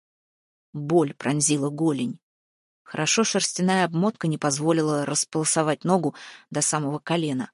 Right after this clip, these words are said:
а то пропал бы. Но и так пропорол, похоже, глубоко. «Ах ты, йотунов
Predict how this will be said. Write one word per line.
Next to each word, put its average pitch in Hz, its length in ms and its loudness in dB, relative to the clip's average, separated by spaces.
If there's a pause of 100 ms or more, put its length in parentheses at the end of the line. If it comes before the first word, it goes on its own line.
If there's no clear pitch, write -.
(340)
а - 80 -14
то - 100 -2
пропал 151 440 2
бы. 165 160 -8 (1000)
Но 160 360 0
и 240 120 8
так 185 320 2
пропорол, 180 640 2
похоже, 147 480 -4
глубоко. 147 840 -6 (1120)
«Ах 156 580 -8 (200)
ты, 226 360 0 (260)
йотунов 214 1160 2